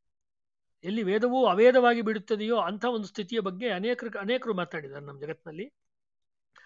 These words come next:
ರಾಮಕೃಷ್ಣ ಪರಮಹಂಸರು ಅಂಥವ್ರು. ಅದ್ರ ಕಡೆ ಈ ಲೇಖನ ಬೆರಳು ಮಾಡಿ ತೋರಿಸ್ತಾ ಇದೆ. ಒಂದ್ ಮಾತು ಹೇಳ್ತಾರೆ ಕುಮಾರಸ್ವಾಮಿ,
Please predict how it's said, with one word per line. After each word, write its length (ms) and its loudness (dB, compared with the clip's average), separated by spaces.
ರಾಮಕೃಷ್ಣ 360 -8
ಪರಮಹಂಸರು 480 -8
ಅಂಥವ್ರು. 380 -10
ಅದ್ರ 220 -4
ಕಡೆ 240 -6
ಈ 80 -6
ಲೇಖನ 320 -6
ಬೆರಳು 260 -6
ಮಾಡಿ 360 -10
ತೋರಿಸ್ತಾ 380 -16
ಇದೆ. 280 -20
ಒಂದ್ 120 -6
ಮಾತು 240 -2
ಹೇಳ್ತಾರೆ 240 -6
ಕುಮಾರಸ್ವಾಮಿ, 720 -12